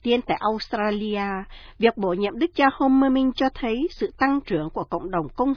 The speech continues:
giáo người Hoa tại nước này, một trong những nhóm chủng tộc gia tăng nhanh nhất trong giáo hội tại Australia. Ngoài ra, việc bổ nhiệm này cho thấy bảy trong số hai mươi tám giáo phận toàn quốc do các giám mục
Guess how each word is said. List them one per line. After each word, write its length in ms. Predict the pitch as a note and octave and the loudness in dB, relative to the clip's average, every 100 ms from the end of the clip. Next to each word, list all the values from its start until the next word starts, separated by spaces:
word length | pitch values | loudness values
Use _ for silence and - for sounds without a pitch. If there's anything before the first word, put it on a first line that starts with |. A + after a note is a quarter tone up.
| - | 0
giáo 140 | C4 F4 | 2 2
người 180 | G3 C3 | 2 -2
Hoa 240 | - A#3+ - | -2 -2 -2
tại 100 | D#3+ | -2
nước 280 | E3+ D4+ - | -2 -2 -2
này, 320 | G3+ F3+ C#3+ - - - - - | -4 -2 -4 -10 -16 -20 -12 0
một 240 | G#3+ G3 - | 2 2 0
trong 160 | C4+ C#4+ | 2 2
những 180 | B3+ C#4+ | 4 2
nhóm 220 | C4 E4+ | 4 2
chủng 200 | D4+ D#3 D3+ | 2 -4 -2
tộc 120 | D#3+ - | -4 -2
gia 160 | - B3 | 0 0
tăng 300 | - B3 B3+ | 0 0 0
nhanh 260 | C4 B3 | 0 0
nhất 160 | B3 D#4+ - | 0 -2 -2
trong 140 | A#3 | -2
giáo 220 | A3 C4+ | 0 0
hội 200 | B3 F#3 - | 2 -2 -2
tại 100 | D#3 | -4
Australia. 760 | G3+ G#3+ - A3 G#3 G#3+ G#3+ F#3+ E3+ - - - - - - - - | -2 -4 -4 -6 -4 -2 -2 -4 -6 -10 -20 -20 -20 -20 -18 -18 -6
Ngoài 260 | G3 F3+ C#3 | 0 0 0
ra, 260 | E3 F#3 F3 - - | -2 -2 -2 -10 -6
việc 180 | - A3+ | 0 0
bổ 140 | G#3 F3 | 2 0
nhiệm 280 | G#3+ A3+ | 0 -2
này 160 | G#3+ F3+ | 0 -2
cho 120 | - C#4+ | 0 -2
thấy 340 | - A#3+ B3 F4 - - | 0 -2 -2 -4 -8 -10
bảy 280 | G#3+ F#3 C3+ C#3+ | 0 0 0 -4
trong 180 | - C#4+ | 0 0
số 240 | C#4 B3+ D#4 | 2 2 2
hai 160 | D4+ C#4+ | 4 2
mươi 120 | C#4 | 2
tám 260 | A#3 B3+ E4+ | 2 2 2
giáo 140 | A#3 D#4 | 2 0
phận 220 | G#3+ F3 - | 0 -4 -2
toàn 180 | F#3 C#3+ C3+ | -2 -2 -4
quốc 240 | A#3 D#4+ - - | -6 -6 -8 -20
do 160 | - C4+ | -2 2
các 200 | C#4+ D4+ - | 2 2 0
giám 140 | G#3+ E4 | 0 2
mục 120 | B3 | 2